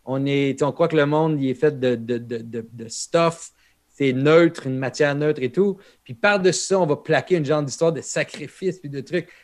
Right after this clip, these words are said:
sais, ça, <laughs> c'est totalement déconnecté. C'est comme, il n'y a personne qui sait à quoi ça sert un sacrifice. Il n'y a personne qui comprend c'est quoi ces choses-là. Mais on parle quand même que là, on dit Jésus, il est mort sur la croix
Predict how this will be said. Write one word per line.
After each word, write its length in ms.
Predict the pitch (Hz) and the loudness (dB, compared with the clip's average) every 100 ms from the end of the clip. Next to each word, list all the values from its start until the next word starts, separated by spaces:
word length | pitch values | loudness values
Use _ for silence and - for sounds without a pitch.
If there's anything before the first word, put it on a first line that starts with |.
| - | -2
sais, 120 | 196 | -2
ça, 180 | - 156 - | 0 -4 -6
<laughs> 120 | - | -18
c'est 320 | - 294 247 | -8 -6 -6
totalement 520 | - 285 - 226 220 226 | 2 2 6 4 4 0
déconnecté. 840 | 208 185 202 190 175 180 175 170 - - | -2 0 0 0 -2 -4 -2 -4 -8 -4
C'est 80 | 190 | -2
comme, 220 | 175 202 190 - | 4 4 4 -4
il 60 | 214 | -2
n'y 0 | |
a 40 | |
personne 340 | 220 247 302 339 | 2 4 6 4
qui 100 | - | 6
sait 80 | |
à 60 | 233 | 4
quoi 120 | 233 | 4
ça 140 | 226 202 | 2 2
sert 260 | 196 190 | 4 2
un 60 | 196 | 4
sacrifice. 560 | 196 160 160 180 175 - _ | 0 -2 -4 -2 -2 -4 _
Il 40 | 185 | 2
n'y 20 | |
a 40 | |
personne 280 | 202 202 247 | 2 6 4
qui 140 | 233 | 4
comprend 420 | - 196 160 165 196 | 0 2 2 0 2
c'est 160 | 190 | 2
quoi 160 | 196 190 | 2 0
ces 120 | 185 | 2
choses-là. 500 | 170 175 151 160 175 - - | 0 0 0 2 0 0 -10
Mais 80 | 156 | 0
on 100 | 175 | 2
parle 220 | 190 202 | 4 2
quand 160 | 208 190 | 4 2
même 180 | 196 202 | 2 2
que 80 | 180 | 4
là, 160 | 180 | 4
on 60 | 185 | 4
dit 160 | 165 | 2
Jésus, 500 | 165 170 165 147 196 | -2 0 0 -2 -4
il 160 | 202 175 | -2 2
est 60 | 160 | 2
mort 360 | 160 180 190 | 2 0 0
sur 120 | 190 | -2
la 160 | 165 143 | -4 -4
croix 480 | - 160 180 185 | -6 -2 0 0